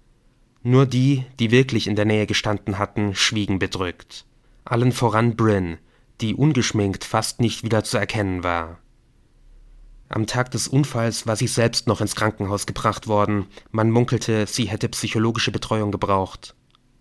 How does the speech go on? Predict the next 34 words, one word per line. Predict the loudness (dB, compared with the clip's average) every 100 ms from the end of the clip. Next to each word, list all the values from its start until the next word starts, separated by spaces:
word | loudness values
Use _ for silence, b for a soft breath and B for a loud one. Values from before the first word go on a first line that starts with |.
| _ _ _ _
Niemand | 2 4 4 2
redete | 0 0 0
mehr | 0 0
über | 0 0
Erik | 2 0 -2
und | -4
Aisha. | -2 -2 0 -2 -4 -6 -10 -16 _ _ _ _
Nick | -4 -4 -6
hatte | -6
den | 0 0
Eindruck, | 0 -2 0 -2 -2 -4
dass | -4 -2 -4
Aishas | -2 -2 -2 -2 -2
Erleichterung | -2 -2 -2 -2 0 2
darüber | 0 0 0 0
größer | 0 0 0 0 -2
war | 0 -2 -4
als | -6 -2
Eriks. | -2 -2 -6 -10 -12 -14 -14 -20 _ -20 -20 -20 -20 -20 _
Der | -2
Nachmittag | 0 0 0 0 -4 -4
vor | -2
dem | -2
Krankenhaus | -2 -2 -2 -6 -6 -6 -6 -6
hatte | -4 -4
zwischen | -4 -4 -2
Nick | -2 -2
und | -4 -4
Emily | -2 -2 -2
nach | -2 -2
außen | -2 -2 0 -2
hin | -2 -2
nichts | -4 -6 -4
verändert. | -2 -2 -2 -4 -8 -14 -20